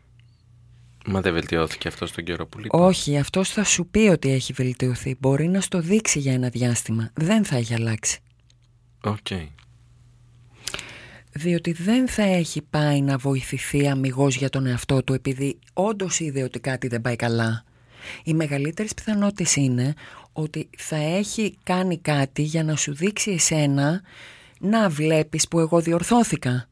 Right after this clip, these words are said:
Speaker 2: μέχρι να σε ξαναφέρει και να συνεχίσουμε από εκεί που το αφήσαμε.
Speaker 1: Μάλιστα. Συνεχίζει η ταινία από το πώς. Δεν
Speaker 2: Συνεχίζει
Speaker 1: είναι
Speaker 2: από το
Speaker 1: καινούρια
Speaker 2: πώς.
Speaker 1: ταινία.
Speaker 2: Όχι, δεν, δεν είναι καινούρια ταινία.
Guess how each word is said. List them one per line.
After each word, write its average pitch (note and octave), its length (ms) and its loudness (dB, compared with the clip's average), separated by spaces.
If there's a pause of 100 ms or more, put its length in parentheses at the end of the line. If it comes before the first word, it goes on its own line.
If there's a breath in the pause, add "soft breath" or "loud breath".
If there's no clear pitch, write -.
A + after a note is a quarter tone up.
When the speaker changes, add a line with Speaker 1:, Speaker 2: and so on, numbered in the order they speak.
(640 loud breath)
Speaker 2:
μέχρι A3 580 4 (180)
να E3+ 240 2
σε D3+ 140 0
ξαναφέρει C3+ 920 -2 (1120 soft breath)
και F4 160 -4
να C#4 140 0
συνεχίσουμε G#3+ 640 0
από F4 120 -4
εκεί F#4 120 -2
που F#4+ 80 -6
το F#4+ 100 0
αφήσαμε. B2 580 2 (2500 loud breath)
Speaker 1:
Μάλιστα. G2 540 -6 (440 loud breath)
Συνεχίζει A2 520 0
η - 20 -10
ταινία A2+ 500 2
από G#2 160 -6
το G#2 100 -4
πώς. F#2 380 2
Δεν F#3 120 0
Speaker 2:
Συνεχίζει F3 540 0
Speaker 1:
είναι A3 100 -2
Speaker 2:
από G#3+ 100 -2
το G3 60 2
Speaker 1:
καινούρια F#3+ 420 6
Speaker 2:
πώς. - 120 2
Speaker 1:
ταινία. E3 240 0
Speaker 2:
Όχι, F3 240 4
δεν, F#3 240 -4 (240)
δεν G3+ 360 -2
είναι D3 220 0
καινούρια C#3+ 460 -2
ταινία. C#3+ 480 -2